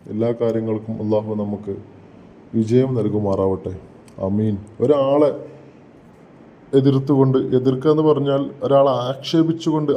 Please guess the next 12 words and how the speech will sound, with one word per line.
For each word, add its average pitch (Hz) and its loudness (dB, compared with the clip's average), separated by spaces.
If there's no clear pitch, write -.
ആക്ഷേപത്തിൻ്റെ 143 0
വിഷയം 147 -4
തന്നെ 156 -2
ഇസ്ലാമിൽ 139 0
തെറ്റാണ്, 117 -2
നമുക്കറിയാതെ. 110 0
ഞാൻ 110 -2
അതിനെക്കുറിച്ച് 117 -4
വീഡിയോ 113 -2
ചെയ്തിട്ടുണ്ട്. 110 -6
ഒരാളെ 147 0
ആക്ഷേപിക്കാനായിട്ട് 143 -2